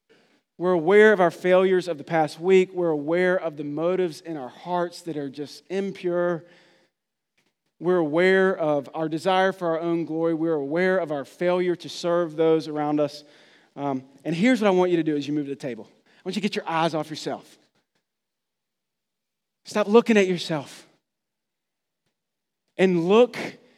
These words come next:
to God. As we've looked at verses five through eight, can you see how he loves you this morning?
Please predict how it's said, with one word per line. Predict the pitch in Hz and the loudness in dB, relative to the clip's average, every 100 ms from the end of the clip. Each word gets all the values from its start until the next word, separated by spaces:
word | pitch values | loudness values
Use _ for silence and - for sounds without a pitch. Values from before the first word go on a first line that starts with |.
| _ _ - | _ _ -16
to | - 208 196 185 175 165 - - _ _ _ _ _ _ | -4 0 2 2 0 -2 -8 -20 _ _ _ _ _ _
God. | 120 139 117 - - _ _ _ _ _ _ _ _ _ _ _ _ _ _ _ _ _ _ _ _ _ _ _ | -8 -6 -6 -10 -20 _ _ _ _ _ _ _ _ _ _ _ _ _ _ _ _ _ _ _ _ _ _ _
As | - 185 | 0 0
we've | 214 185 | 2 6
looked | 233 220 | 6 6
at | 190 | 4
verses | 208 175 - | 2 0 0
five | 190 185 | 4 4
through | 180 185 | 2 4
eight, | 160 - | 2 2
can | 208 | -2
you | 202 | 0
see | - 226 233 | -2 -4 -2
how | 202 185 | 0 0
he | 160 | 2
loves | 156 151 143 | 2 0 -4
you | |
this | 135 - | -8 -8
morning? | 123 110 101 | -10 -12 -14